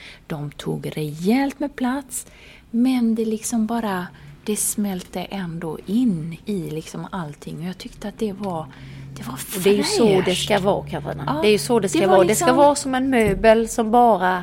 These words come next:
Speaker 2: har gift in sig
Speaker 1: det var
Speaker 2: i
Speaker 1: liksom
Speaker 2: huset.
Speaker 1: bara självklart. Som att
Speaker 2: Mm.
Speaker 1: någonstans när man får på sig en sidenblus, att det, man bara känner,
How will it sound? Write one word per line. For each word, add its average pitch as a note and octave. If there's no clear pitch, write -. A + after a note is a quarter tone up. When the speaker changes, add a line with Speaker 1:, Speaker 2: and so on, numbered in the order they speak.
Speaker 2:
har F#3+
gift F#3+
in E3
sig D#3+
Speaker 1:
det -
var G4
Speaker 2:
i F#4
Speaker 1:
liksom A#3
Speaker 2:
huset. C4
Speaker 1:
bara E4+
självklart. A3
Som D#4+
att D4+
Speaker 2:
Mm. A3
Speaker 1:
någonstans C#4
när A#3
man A3+
får B3
på A#3+
sig G3
en F#3+
sidenblus, F3+
att G#3
det, A3
man G#3
bara G3+
känner, F3+